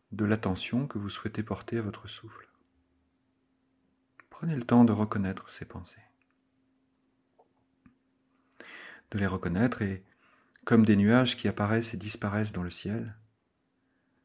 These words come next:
de laisser apparaître et disparaître les pensées. Et de revenir à la respiration.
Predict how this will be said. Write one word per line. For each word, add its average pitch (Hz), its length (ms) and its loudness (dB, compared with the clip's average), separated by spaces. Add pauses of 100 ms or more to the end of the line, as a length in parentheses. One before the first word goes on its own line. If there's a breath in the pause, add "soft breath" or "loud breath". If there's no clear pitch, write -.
(140)
de 107 140 0
laisser 113 300 2
apparaître 107 680 -4 (220)
et 127 140 -2
disparaître 107 840 -8
les 92 120 -6
pensées. 92 440 -16 (4000)
Et 101 80 -6
de 95 100 -2
revenir 92 640 -2 (120)
à 104 100 -2
la 92 100 -2
respiration. 85 680 -8